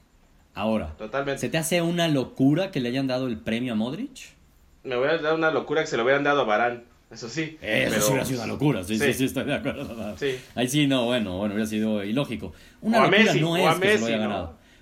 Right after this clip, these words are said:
Speaker 1: Pues
Speaker 2: O a
Speaker 1: sí,
Speaker 2: Messi.
Speaker 1: también lo de Messi hubiera sido una locura,
Speaker 2: Una
Speaker 1: no hubiera
Speaker 2: locura.
Speaker 1: sido justo.
Speaker 2: Ujú.
Speaker 1: Estoy de acuerdo contigo. Todos saben que es el mejor del mundo, no necesariamente el dos mil dieciocho.
Speaker 2: Todos me-, todos
Speaker 1: Logró.
Speaker 2: menos Pelé, ¿eh? Todos menos Pelé, creo.
Speaker 1: Sí,
Speaker 2: Pregúntele.
Speaker 1: sí, Pelé,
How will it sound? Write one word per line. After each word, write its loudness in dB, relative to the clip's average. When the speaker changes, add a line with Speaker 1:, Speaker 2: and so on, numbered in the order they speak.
Speaker 1:
Pues -2
Speaker 2:
O -
a -4
Speaker 1:
sí, 2
Speaker 2:
Messi. 2
Speaker 1:
también 0
lo 2
de 2
Messi -2
hubiera 0
sido -2
una 0
locura, -2
Speaker 2:
Una -2
Speaker 1:
no -2
hubiera 2
Speaker 2:
locura. -2
Speaker 1:
sido -4
justo. -8
Speaker 2:
Ujú. -18
Speaker 1:
Estoy -4
de -2
acuerdo -8
contigo. -6
Todos 2
saben 0
que -4
es -6
el -2
mejor -2
del 0
mundo, -2
no -2
necesariamente -2
el -2
dos -4
mil -2
dieciocho. -4
Speaker 2:
Todos 8
me-, 4
todos 2
Speaker 1:
Logró. 4
Speaker 2:
menos 2
Pelé, -4
¿eh? -14
Todos -8
menos -12
Pelé, -20
creo. -18
Speaker 1:
Sí, -18
Speaker 2:
Pregúntele. 0
Speaker 1:
sí, -6
Pelé, -2